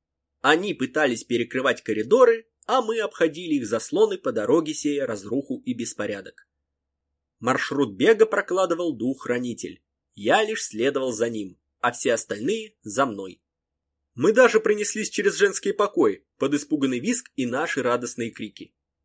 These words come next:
Мы прорвались через сплошные ряды платьев, сорочек, чепчиков и всего такого. При этом несколько платьев порвали. Нас уже был не один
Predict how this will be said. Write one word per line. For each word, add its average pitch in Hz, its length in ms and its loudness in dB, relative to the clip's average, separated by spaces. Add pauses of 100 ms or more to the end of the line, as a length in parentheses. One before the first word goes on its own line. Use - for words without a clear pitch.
(120)
Мы 127 300 -2
прорвались 185 600 -2
через 147 280 -2
сплошные 139 540 -2
ряды 110 240 -6
платьев, 151 580 -2
сорочек, 143 640 -6
чепчиков - 560 -4 (160)
и 202 120 -12
всего 147 300 0
такого. 117 480 -2 (380)
При 110 180 -2
этом 170 360 6 (100)
несколько 123 500 0
платьев 170 440 0
порвали. 175 560 -2 (340)
Нас 117 400 0
уже 156 200 2
был 156 200 2
не 143 120 0
один 127 500 0